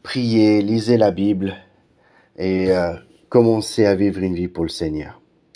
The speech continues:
Amen, mes frères et sœurs. Et pour tous ceux qui ont déjà accepté le Seigneur et qui vivent une vie pour lui, ben, moi je vous encourage vraiment à continuer à chercher le Seigneur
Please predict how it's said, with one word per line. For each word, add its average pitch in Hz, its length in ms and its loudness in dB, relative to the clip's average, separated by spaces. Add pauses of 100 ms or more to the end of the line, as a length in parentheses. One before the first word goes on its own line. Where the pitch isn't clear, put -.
Amen, 120 320 4
mes 110 120 0
frères 92 260 2
et 87 60 0
sœurs. 85 260 -6 (300)
Et 104 80 6
pour 120 160 4
tous 127 100 4
ceux 131 160 4
qui 123 160 2
ont 95 460 2 (320)
déjà 104 380 4
accepté 104 800 0 (420)
le 95 120 2
Seigneur 101 560 4
et 95 160 0
qui 98 200 -4
vivent 101 260 0
une 101 160 4
vie 101 160 0
pour 95 220 4
lui, 101 160 4
ben, 90 240 4 (320)
moi 107 160 2
je 104 100 -6
vous 104 240 -2
encourage 101 480 0
vraiment 92 500 0
à 80 320 -4 (300)
continuer 101 480 0
à 90 80 0
chercher 92 360 -6
le 82 40 -2
Seigneur 85 640 -6